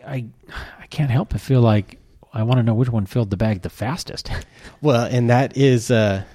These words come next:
Speaker 1: Besides the Delta, of course. <laughs>
Speaker 2: Besides the Delta, yeah. So the, the first thing is the measure of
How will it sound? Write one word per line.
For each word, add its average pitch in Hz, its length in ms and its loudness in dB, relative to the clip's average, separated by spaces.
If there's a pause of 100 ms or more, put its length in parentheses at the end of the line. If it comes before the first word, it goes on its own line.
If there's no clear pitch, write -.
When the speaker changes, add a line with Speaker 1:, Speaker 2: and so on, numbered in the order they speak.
(100)
Speaker 1:
Besides 107 340 -2
the 82 80 -8
Delta, 87 300 -4
of 78 120 -8
course. - 600 4
<laughs> - 80 -10
Speaker 2:
Besides 104 380 2
the 95 100 -6
Delta, 85 300 -6
yeah. 90 140 -4 (500)
So 139 380 2
the, 127 420 2 (460)
the 131 120 -8
first 185 260 -4
thing 156 180 0
is 123 140 -2
the 120 60 -2
measure 117 320 0
of 104 260 -2